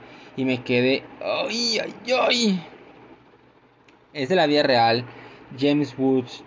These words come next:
Jim Belushi, eh, Elpidia Carrillo, eh, John Sa-, John Savage. Es una cinta muy dura de, de observar, de digerir. Y Oliver Stone,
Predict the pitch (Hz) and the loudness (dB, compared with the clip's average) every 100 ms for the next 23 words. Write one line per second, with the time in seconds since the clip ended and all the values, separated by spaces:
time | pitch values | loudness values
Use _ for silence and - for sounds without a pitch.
0 | - 143 143 143 135 127 - 131 127 - | -4 0 2 2 2 0 0 0 0 -2
1 | - 120 117 113 113 113 120 - - - | -4 0 2 2 0 -2 -10 -18 -20 -20
2 | - - - 135 123 147 143 139 123 139 | -20 -20 -10 -6 -2 0 2 0 0 2
3 | 151 135 131 127 123 - - - - - | 2 4 2 0 -6 -18 -20 -20 -20 -20
4 | - - - 131 131 127 127 131 120 - | -20 -20 -6 -2 0 0 0 0 -2 -2
5 | 143 151 131 131 123 143 143 131 131 127 | -2 0 -2 0 2 4 4 4 2 -2
6 | - 143 - - 147 143 - 143 139 135 | -4 -4 -6 -10 -4 -4 -2 0 0 0
7 | 135 143 156 160 151 - 151 147 139 127 | -2 -2 0 0 -2 -2 2 4 4 4
8 | 120 113 - - - - 127 - 123 117 | 0 -4 -8 -20 -14 -4 -4 0 0 2
9 | 123 143 147 135 117 110 110 113 117 113 | 4 4 2 0 0 0 -2 -4 0 0
10 | 123 165 - - - - - - - - | 0 -2 -4 -20 -20 -20 -20 -20 -20 -20
11 | - _ 143 135 135 135 135 151 143 - | -20 _ -6 -2 0 2 2 2 0 0
12 | 139 143 | -2 -2